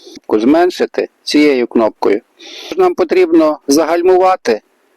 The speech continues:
Ми пригальмували, швидкість упала. Приїхали, знову потрібно встановити швидкість, натискаємо кнопку "плюс", і автомобіль набере ту швидкість, яка була задана. Якщо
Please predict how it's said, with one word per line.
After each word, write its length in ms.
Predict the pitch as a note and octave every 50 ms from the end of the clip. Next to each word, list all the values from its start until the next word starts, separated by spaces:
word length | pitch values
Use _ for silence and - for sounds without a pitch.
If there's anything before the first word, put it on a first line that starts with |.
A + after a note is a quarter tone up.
| _ _ _
Ми 240 | D3 D#3 E3+ F3 D#3+
пригальмували, 840 | - - E3+ D3+ D#3 D#3+ D#3+ E3+ E3 D#3+ E3 E3+ F3+ F#3 F3+ F3+
швидкість 560 | - - - D#3 E3 - _ - D3+ - - D3
упала. 420 | B2 - - A2 G#2 G2 G2 - _ _ _ _ - - - - - - - - - - - -
Приїхали, 640 | F3+ F3 E3+ - F3 E3 E3 E3 E3 D#3+ - D#3 D3+
знову 300 | D3+ E3+ F3 F#3+ F#3+ -
потрібно 380 | - F#4 - - F3 F4 F4+
встановити 500 | - - E3+ E3+ F3 F3+ F3+ - - F3
швидкість, 720 | - - F3+ F3+ F3 - - - E3 - - - - - - -
натискаємо 840 | D#3 D3+ - E3 - - - D#3 C#3+ C3+ C3 B2+ B2+ B2 A#2+ A#2+ - _ _ _ _ _ _ _ _ _ _ _ _ _ _ _ _ _ _
кнопку 360 | - D#3+ D3+ - - G#3 E3
"плюс", 500 | - G3 G3 G3+ G#3 G#3 - - - - _ _ _ _ _ _ - -
і 100 | E3+ F#3
автомобіль 600 | F3 E3 D3 - D3 C#3 C#3 C3 C#3+ E3 F3 E3
набере 500 | D3 C3+ B2+ A#2+ B2+ B2+ C3+ C#3+ C#3+ C#3+ - _
ту 120 | - C#3 C3
швидкість, 680 | - - C#3 D#3+ E3 - - D#3+ D3 - - - -
яка 260 | A#2 A#2 - - C3+ C3+
була 300 | B2 C3 B2+ B2+ A#2+ A2
задана. 380 | A2+ A2 G2+ G#2+ G#2 G2+ G2+ - _ _ _ _ _ _ _ _ _ _ _ _ _ _ _ _ _ _ _ _ _ _ _ _ _ _ _ _ _ _ _ _ - - _ _ _ _
Якщо 680 | - C#3+ C#3+ - - - - F#3 F3 F3 E3+ E3+ D#3